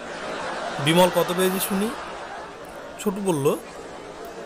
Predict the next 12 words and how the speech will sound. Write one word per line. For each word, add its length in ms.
"বেশি 220
নয়, 160
মাত্র 360
কুড়ি 260
পেয়েছে 260
বাবা।" 260
এবারে 280
চলে 220
আসছে 200
তার 140
পরবর্তী 480
জোকসে। 340